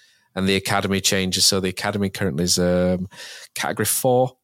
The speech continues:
at the minute, the lowest possible. Uh, they've mentioned, uh, he did say it would go up a level, which indicates category three, uh, and then look to go up a level again, which would be category two, which would put the club back to where it was. I mean, category one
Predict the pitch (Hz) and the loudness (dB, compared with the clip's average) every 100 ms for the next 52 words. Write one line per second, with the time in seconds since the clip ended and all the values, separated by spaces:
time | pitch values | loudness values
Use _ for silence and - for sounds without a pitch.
0 | _ 95 73 113 113 113 - 107 107 107 | _ -10 -2 0 2 0 0 2 2 0
1 | - 104 - 110 107 107 - 90 92 95 | 0 0 0 2 2 2 0 0 0 0
2 | 92 98 98 95 - 95 92 69 80 - | -2 -2 -2 0 0 -2 -4 -4 -4 -4
3 | 92 95 107 101 - 92 87 90 - 92 | -6 -4 -4 0 2 2 0 -2 0 0
4 | - 113 - 117 117 120 120 107 - - | 2 0 2 2 2 0 -2 -6 -8 -6
5 | - - _ _ _ - 104 101 - 101 | -6 -8 _ _ _ -6 -4 -2 -2 -2
6 | 87 - - - 90 87 - 98 92 - | -2 -2 -4 -6 -6 -6 -4 -2 -2 -6
7 | _ _ _ _ - 95 98 67 92 92 | _ _ _ _ -8 -2 0 0 0 0
8 | 90 95 - - 95 90 - 90 90 87 | 0 -2 -2 -2 0 2 2 0 0 0
9 | 87 - - 90 92 90 90 90 87 90 | -2 -4 -4 -2 0 0 -2 -2 -4 -4
10 | 87 - 85 90 87 85 - - 90 87 | -6 -6 -4 -2 -2 -2 -6 -6 -6 -2
11 | - 92 - 95 - _ - - - 101 | 0 0 0 -4 -6 _ -4 -4 -4 -8
12 | - 95 98 - 85 - - 101 107 107 | -4 -4 -4 -4 -6 -4 -4 0 2 0
13 | 101 120 131 - - - _ _ _ - | 2 2 2 0 -4 -20 _ _ _ -10
14 | 101 101 98 - - 101 104 98 104 104 | -4 -4 -2 -2 -2 -2 0 0 4 4
15 | 98 95 90 | 2 0 -6